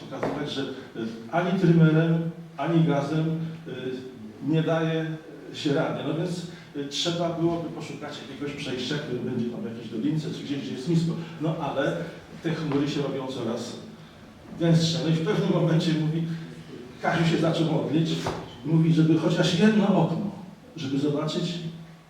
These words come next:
I, i faktycznie, no, zaczęli się modlić i się stał cud. To okno dostrzegli i to już potem nie było tam zabawy w, w jakieś tam, prawda, a może tak, a może tak.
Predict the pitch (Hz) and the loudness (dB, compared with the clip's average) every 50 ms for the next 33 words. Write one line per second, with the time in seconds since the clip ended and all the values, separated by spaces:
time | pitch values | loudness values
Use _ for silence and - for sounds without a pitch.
0 | - - - - - - - - - 165 160 - 202 202 - 226 - - - 117 | -20 -20 -20 -18 -14 -12 -12 -8 -6 -6 -2 -2 -2 -2 0 0 -2 -2 -2 -2
1 | 113 113 113 - - - - 160 175 180 165 156 147 - - - - - - - | -4 -4 -6 -8 -10 -6 -2 0 0 0 0 -2 -4 -8 -10 -12 -14 -16 -10 -8
2 | 165 165 202 208 202 - - - 170 165 165 165 165 160 165 - - - 185 180 | -6 -2 -2 0 0 0 0 -2 0 0 0 0 0 0 -2 -4 -4 -2 0 0
3 | - - 202 202 196 - - 220 - - - - - - - - - - - - | 0 0 -2 -2 -4 -2 -2 0 0 0 0 -2 -6 -8 -12 -14 -18 -20 -20 -20
4 | - - - - - - - - - - - - - - 170 165 180 190 202 202 | -20 -18 -18 -18 -18 -18 -18 -18 -18 -18 -18 -20 -8 -2 0 0 0 0 0 -2
5 | 196 - 202 190 180 175 180 165 170 - - - 165 143 147 151 139 165 185 202 | -2 -2 0 0 0 2 2 2 2 2 0 0 0 0 0 0 -2 -2 -2 -2
6 | 202 - - - - - 170 - 208 196 196 190 190 190 - - 202 - 190 185 | -4 -6 -8 -12 -12 -10 -6 -4 -2 -2 -2 -2 -2 -4 -4 -4 -4 -4 -4 -4
7 | 190 208 208 185 - 185 - 135 123 - 123 - 113 113 110 - - - - - | 0 0 2 2 2 0 0 -2 -2 -4 -4 -4 -4 -4 -4 -4 -6 -8 -8 -10
8 | - 110 - 139 135 139 151 143 135 117 117 113 113 - - - 113 - - - | -10 -8 -4 -2 0 0 2 0 0 0 -2 -4 -6 -8 -8 -10 -8 -8 -8 -8
9 | - - - - - - - - 117 117 113 113 113 113 - - 127 123 127 - | -6 -8 -10 -10 -10 -10 -10 -12 -12 -12 -12 -12 -12 -12 -12 -12 -10 -10 -10 -8
10 | - 135 - - 135 135 123 113 - 117 - 117 113 117 - - - 131 127 117 | -6 -6 -6 -6 -6 -6 -6 -6 -6 -4 -2 -2 -4 -4 -6 -10 -10 -10 -8 -8
11 | 113 - - - 160 | -6 -6 -6 -6 -8